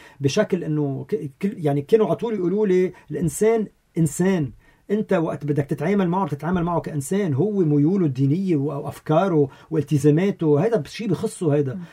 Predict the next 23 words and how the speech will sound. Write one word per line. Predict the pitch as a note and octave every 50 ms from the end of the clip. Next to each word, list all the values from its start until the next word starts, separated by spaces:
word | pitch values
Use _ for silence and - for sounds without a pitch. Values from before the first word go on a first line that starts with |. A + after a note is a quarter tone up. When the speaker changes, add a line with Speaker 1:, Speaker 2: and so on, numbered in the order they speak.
| - -
Speaker 1:
بالنهاية | D3 D3+ D#3 F3 G#3+ G#3+
الإنسان | E3+ E3 C#3+ - G#3 A3+ A#3 G3
هو | E3 G#3
بت-، | F#3 E3+ D#3 -
ب-، | D3 C3+
ب-، | E3 D#3+ C#3 D#3 D3+
ب-، | C#3 D#3
كيف | C#3+ - G#3 - - D3+
بيتصرف | C#3 - - G#3 A3+ A3 C#3+ - -
بال-، | C#3+ D3 C#3 C3
بالحياة." | C3 C#3 C3 - - D3 F3+ F#3+ D#3+ - _ - - - - -
وهيدي | D3 D#3+ A#3+ C#4+ C#4+
شغلة | A3 - B3+ B3+
كتير | A3+ F3 - G#3+ A#3+ A3+
ساعدتني، | - - F#3 D#3+ D#3+ D#3 F#3 - - D#3+ D3+ C#3+ C3+ C3+ C3 C3
آه، | B2+ B2+ B2 B2 B2 B2+
وفاء، | C3+ C3+ - - E3+ E3 D#3 D3
لأنه | D3 D#3+ D#3+ D#3+ D#3+ C#3+ - - - - -
اللي | D3+ D#3
بيكون | D#3+ D#3 - A#3 A#3 G3+
عنده | G3 A#3+ A#3 G#3+ F#3+
هيدي | D#3+ E3+ G#3+ G3 F#3 F#3+
ال-، | E3 D#3 D3+ D3 D3 D3 C#3+ C#3+ C#3+ C#3 C#3 C3+